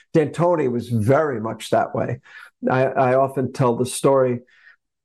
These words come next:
we're in Minnesota, and I don't remember what happened in the game, uh, but nobody asks a question but me. And Tracy Hughes,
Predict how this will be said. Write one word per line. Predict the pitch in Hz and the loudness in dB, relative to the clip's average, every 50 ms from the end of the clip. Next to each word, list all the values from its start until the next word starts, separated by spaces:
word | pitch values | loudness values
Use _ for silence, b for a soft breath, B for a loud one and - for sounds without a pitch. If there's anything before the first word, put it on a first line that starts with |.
| _ - | _ -2
we're | - 151 - 135 151 160 | 2 4 4 4 4 4
in | 151 135 | 2 0
Minnesota, | 131 139 143 139 127 - - - 147 131 120 - - - - _ _ _ _ _ _ _ _ _ - | 0 0 2 0 0 0 0 0 0 0 0 -4 -8 -14 -18 _ _ _ _ _ _ _ _ _ -2
and | - 104 135 131 139 | 0 2 2 2 2
I | 143 156 | 2 2
don't | 165 156 | 2 2
remember | 143 143 139 123 | 2 0 2 2
what | 131 127 123 | 2 2 2
happened | 123 127 - 123 123 | 0 -2 -2 -2 -2
in | 117 | 0
the | 117 113 | 0 0
game, | - 127 120 117 117 117 117 117 120 - _ _ _ | 2 2 4 4 4 2 2 -2 -6 -10 _ _ _
uh, | - 123 117 117 117 117 - - _ _ _ _ _ _ _ | 0 0 2 0 0 -2 -6 -12 _ _ _ _ _ _ _
but | - 143 135 135 - | -2 0 0 0 0
nobody | 143 139 160 190 196 190 180 170 160 | 2 4 4 4 4 2 0 0 -2
asks | 147 147 - - - | -2 -2 -4 -6 -8
a | 139 | -8
question | - - 143 113 110 - - - - - 120 - | -4 -2 -2 -2 -2 -4 -10 -12 -10 -10 -6 -2
but | - 117 - - 113 | 0 0 0 2 0
me. | 123 - - - - _ _ _ b b b b b b b b b _ _ _ - 143 | -2 -2 -2 -4 -12 _ _ _ b b b b b b b b b _ _ _ -4 0
And | 143 139 135 135 131 131 131 - - - - | 2 2 4 4 4 2 0 -4 -10 -8 -2
Tracy | - 151 143 139 - 147 131 | 0 0 0 0 -2 -6 -4
Hughes, | - - 165 160 151 143 143 135 131 - - - - | 0 2 2 4 2 2 -2 -4 -6 -6 -6 -8 -6